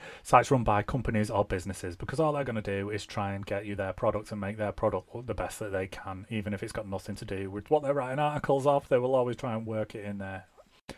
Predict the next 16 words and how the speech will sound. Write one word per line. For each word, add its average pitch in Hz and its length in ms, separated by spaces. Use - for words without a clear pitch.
uh, 107 340
all 98 160
the 98 40
time. 92 280
This 143 180
is 143 80
always 147 320
a 127 60
good 120 200
sign 107 400
as 98 120
well, 104 180
I 95 140
think, 98 360
that, 101 360
uh, 95 320